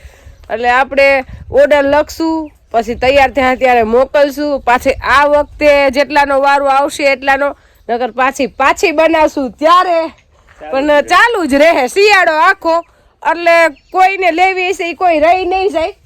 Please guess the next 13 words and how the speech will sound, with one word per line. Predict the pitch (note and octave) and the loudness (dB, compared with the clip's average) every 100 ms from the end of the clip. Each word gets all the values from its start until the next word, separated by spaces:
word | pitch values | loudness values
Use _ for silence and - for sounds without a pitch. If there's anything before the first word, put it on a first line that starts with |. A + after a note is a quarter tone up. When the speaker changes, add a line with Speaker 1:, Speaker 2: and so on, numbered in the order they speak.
| - | -2
Speaker 1:
બધાયને | F4 E4+ F#4+ D#4+ | 0 2 2 0
પહોંચી | C#4+ E4 E4+ D4+ | -2 -2 -4 -4
જાહે, | B3 B3 A#3 A3+ | -4 -2 -2 0
નહીં? | E4 A#4+ - - - - - - - - - - _ | 0 0 -6 -14 -14 -16 -20 -20 -20 -20 -20 -20 _
Speaker 2:
બધાયને | - E3 G#3 F#3+ | -18 -14 -14 -12
મળી | G3+ G#3+ | -12 -10
જાહે. | G3 F#3 E3+ | -8 -6 -6
જો | E3+ F3 | -8 -10
અત્યારમાં | F3 F#3 F3+ F3+ F3+ | -10 -12 -12 -10 -10
આપણે | F3+ F3+ | -10 -14
ઈ | F3 | -10
હાટું | E3+ - F3+ F3 E3+ E3+ D3+ - _ - E3 | -10 -10 -14 -12 -12 -12 -14 -18 _ -16 -6
બુક | G#3 A3 - | -6 -6 -14